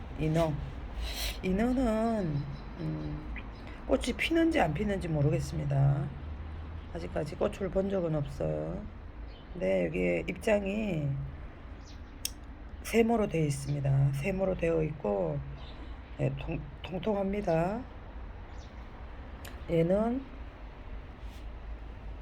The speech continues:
아르간, 아르간인데요. 창 아르간. 네, 얘도 자구가 하나, 둘, 셋,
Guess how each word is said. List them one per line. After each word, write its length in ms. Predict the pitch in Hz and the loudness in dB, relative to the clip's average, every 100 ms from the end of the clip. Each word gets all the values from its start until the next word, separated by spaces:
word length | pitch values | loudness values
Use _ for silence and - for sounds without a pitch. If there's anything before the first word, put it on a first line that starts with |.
| - - - - - - - | -8 -8 -8 -10 -10 -8 4
아르간, 640 | - 180 196 185 139 135 - - - - - - | 8 10 10 12 10 10 4 -2 -8 -8 -8 -4
아르간인데요. 1080 | - 165 196 190 175 160 160 180 - 156 143 - | 4 6 6 4 4 6 6 4 2 0 -2 -2
창 360 | - 98 95 - | -2 -2 -2 2
아르간. 680 | 139 156 71 147 170 226 - - - - - - - - - - - - - | 4 4 4 4 2 0 -4 -6 -8 -8 -8 -10 -10 -10 -10 -12 -10 -8 -6
네, 380 | 147 170 190 247 254 - - - - - - | -4 -2 -2 -4 -4 -4 -4 -6 -6 -8 -8
얘도 420 | 170 170 202 233 277 - - - - - - - - | -4 -2 -2 -4 -4 -10 -12 -14 -12 -12 -12 -12 -10
자구가 560 | - 165 175 170 170 208 - - - - - - - - | -6 -4 -2 0 -2 -4 -10 -14 -16 -16 -16 -16 -14 -10
하나, 460 | 180 185 190 202 214 - - - | -4 -2 -2 -4 -8 -12 -14 -12
둘, 600 | - 170 170 180 208 240 262 - - | -10 -6 -2 0 0 0 -4 -10 -14
셋, 600 | - - 175 175 185 202 | -14 0 4 4 4 0